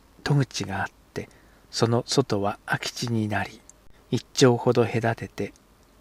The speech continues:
週刊弁天の森が見える。流し場の脇に大きな水がめが二つあり、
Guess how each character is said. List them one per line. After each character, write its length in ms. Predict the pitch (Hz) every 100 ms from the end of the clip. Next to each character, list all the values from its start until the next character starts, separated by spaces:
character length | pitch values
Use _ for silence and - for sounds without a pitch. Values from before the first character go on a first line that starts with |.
| _ -
週 240 | - 131
刊 300 | - 120 123
弁 180 | 117 110
天 240 | 101 98
の 120 | 98 101
森 300 | 101 107 107
が 160 | 101
見 200 | 98 95 92
え 100 | 95
る。 120 | - _ _ _ _ _ _ _ _ _ _ - _ - _ 127
流 240 | 123 131
し 180 | - 123
場 140 | 113
の 200 | 113 113 - -
脇 320 | 139 - 120
に 200 | 104 95 - - - -
大 160 | 156 135
き 160 | -
な 140 | 107 107
水 280 | 113 -
が 140 | 123 117
め 140 | 117
が 120 | 113
二 300 | 123 - 120
つ 260 | 110 120 104
あ 100 | 98
り、 200 | -